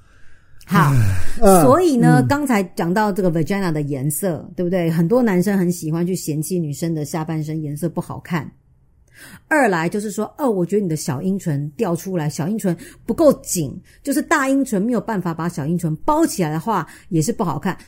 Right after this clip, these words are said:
Speaker 1: 所以我觉得我们今天就是要跟苦主讲说，很多时候不是你的问题，而是你男朋友有问题。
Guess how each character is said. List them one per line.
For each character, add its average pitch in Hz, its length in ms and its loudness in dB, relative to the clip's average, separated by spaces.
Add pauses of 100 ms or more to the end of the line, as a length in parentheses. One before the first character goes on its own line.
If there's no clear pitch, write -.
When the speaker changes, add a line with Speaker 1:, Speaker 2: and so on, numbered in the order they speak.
Speaker 1:
所 403 160 0
以 - 20 2
我 254 140 4
觉 202 100 0
得 196 80 4
我 170 40 0
们 175 100 0
今 247 180 -2
天 240 140 0
就 226 100 -4
是 220 120 -8
要 208 160 -2
跟 202 340 -4
苦 175 240 -4
主 180 180 -2
讲 160 260 -4
说， 160 440 -6 (340)
很 226 240 0
多 349 200 0
时 220 260 -4
候 269 140 0
不 190 240 -4
是 285 120 -4
你 190 120 0
的 151 140 -2
问 185 200 0
题， 160 140 -4
而 175 140 -2
是 226 140 -4
你 175 140 2
男 147 260 -2
朋 160 240 -2
友 147 160 -2
有 139 200 -6
问 135 340 -8
题。 - 180 -20